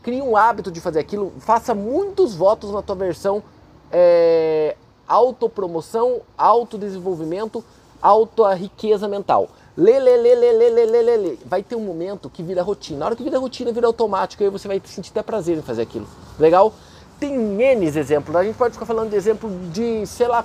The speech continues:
quantos empreendedores do mundo. Te falei de um, do Benchimol, tá? Agora, você vem fazendo isso na tua vida? Se aplicar em qualquer coisa que você aplicar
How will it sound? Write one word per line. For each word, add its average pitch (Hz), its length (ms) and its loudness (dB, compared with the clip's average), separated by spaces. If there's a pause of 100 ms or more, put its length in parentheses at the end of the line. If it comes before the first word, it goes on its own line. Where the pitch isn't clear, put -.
(120)
quantos 233 300 2
empreendedores 208 580 -2
do 214 100 -4
mundo. 208 220 -8
Te - 80 -20
falei 320 180 -2
de 254 120 -4
um, 240 200 -4 (160)
do 131 80 -8
Benchimol, 123 460 -6 (260)
tá? 143 160 -4 (340)
Agora, 247 220 4
você 233 220 -8
vem 269 180 -4
fazendo 170 320 -6
isso 143 100 -10
na 135 80 -6
tua 135 120 -8
vida? 143 280 -6 (220)
Se - 200 -2
aplicar 262 560 0
em 131 80 -6
qualquer 147 420 -4 (160)
coisa 277 400 0
que 262 100 -16
você 247 200 -10
aplicar 262 580 -6